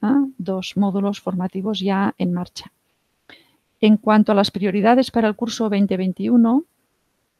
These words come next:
pues se quiere establecer una alianza con una organización experta en formación en línea, porque entendemos que Som Energía, pues, se dedica a,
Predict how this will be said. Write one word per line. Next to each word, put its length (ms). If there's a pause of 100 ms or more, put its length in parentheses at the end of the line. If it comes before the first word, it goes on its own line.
(160)
pues 320
se 160
quiere 260
establecer 500
una 140
alianza 600
con 280
una 340
organización 640
experta 360
en 60
formación 460
en 160
línea, 480 (420)
porque 280
entendemos 720
que 240
Som 240
Energía, 720 (480)
pues, 380
se 200
dedica 720 (120)
a, 380